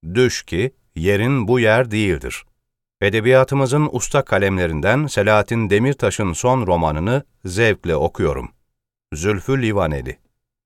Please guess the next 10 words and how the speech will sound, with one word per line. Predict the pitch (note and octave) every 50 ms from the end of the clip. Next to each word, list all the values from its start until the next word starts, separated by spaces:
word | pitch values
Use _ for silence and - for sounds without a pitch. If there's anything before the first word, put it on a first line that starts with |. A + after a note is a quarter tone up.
| C2+
Geliyorum, | C#2 G3+ D#3 A2+ B2 C3 C#3 C#3 C#3+ D3+ D3+ D3 A2+
gelemiyorum. | F#2 A2+ A2+ A2+ A#2 G#2+ F#2+ E2 C#2+ C2+ C2 A#1 G#1+ - _ _ _ _ _ _ _ _ _ _ _ _ -
İlk | G#2+ C3 B2+ - F#2+
dört | G2 A#2 C3 D3 -
maddenin | C#3+ C3+ B2+ A#2+ A#2 A2+ A#2 A#2+ A#2+
teminatı | G#2+ - G#2+ G#2+ G#2 G2+ G2 F#2+ F#2 E2+ D#2 D2+ - - C3 C#3+ - - _ _ -
Türkiye | - D3 C#3+ - C3 A2+ G#2
Cumhuriyeti'nin | G2 G#2 G2 F#2+ G2+ G2+ G2+ G2 F#2+ F#2+ F#2 - F#2+ A2 B2+ C#3+ C#3+ - _ -
şerefli | - - - A2 A2 A2+ A2 - - A2+ G2
vatandaşlarıdır. | F#2+ F2 - F#2+ F#2+ F#2 F2+ F2 E2 - - F2+ D#2+ D2+ C2+ B1+ C2 - -